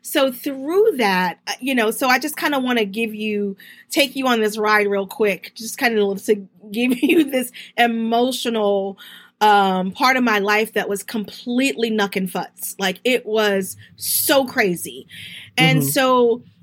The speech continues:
Speaker 1: I, you know, so then all of that is happening. The design firm goes down, um, I'm working full time still. And in the midst of that, uh, we get pregnant. We're really excited and, you know, we're just happy.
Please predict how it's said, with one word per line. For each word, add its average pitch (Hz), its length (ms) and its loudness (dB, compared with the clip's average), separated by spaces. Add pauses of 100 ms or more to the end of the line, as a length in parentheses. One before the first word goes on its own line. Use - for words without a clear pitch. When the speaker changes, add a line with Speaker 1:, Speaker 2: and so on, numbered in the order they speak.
(140)
Speaker 1:
I, 226 640 4
you 247 160 -4
know, 214 160 0
so 214 160 -4
then 233 220 -2
all 254 240 0
of 233 80 -4
that 226 160 2
is 226 140 -4
happening. 196 500 -4
The 196 80 0
design 208 400 0
firm 208 320 -2
goes 190 240 -4
down, 240 520 0 (520)
um, 190 720 0 (560)
I'm 208 140 2
working 226 300 2
full 233 160 2
time 220 380 0
still. 202 440 2
And 202 120 -2
in 196 100 0
the 190 60 -2
midst 247 400 0
of 254 160 -4
that, 180 380 0 (480)
uh, 202 280 4
we 208 120 2
get 196 200 -2
pregnant. 240 440 0
We're 190 100 -2
really 208 240 2
excited 190 540 2
and, 180 340 0 (140)
you 202 140 -2
know, 180 120 0
we're 180 140 -2
just 185 340 -8
happy. 190 580 -2